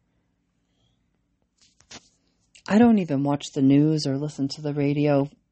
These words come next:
most times. I haven't done that in years. And I still feel it <laughs> because even through my social media or, you know, friends and family, the conversations come up, or I'll see newspapers,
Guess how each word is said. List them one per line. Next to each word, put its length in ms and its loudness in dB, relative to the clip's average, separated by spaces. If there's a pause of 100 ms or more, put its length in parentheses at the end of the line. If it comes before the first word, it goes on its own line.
(280)
most 500 -4
times. 520 0 (440)
I 80 -6
haven't 280 -4
done 180 0
that 240 -2
in 180 -2
years. 580 0 (840)
And 300 -2 (120)
I 180 0
still 360 -6
feel 320 -8
it 480 -4 (280)
<laughs> 300 -20
because 400 -2
even 300 -4
through 220 -6
my 120 -2
social 380 -10
media 600 -2
or, 540 -4 (680)
you 120 -6
know, 140 -2
friends 480 -2
and 240 -6
family, 580 -6 (380)
the 160 -10 (160)
conversations 680 -2
come 220 -2
up, 220 -4
or 120 -4
I'll 100 -2
see 180 -8
newspapers, 800 -2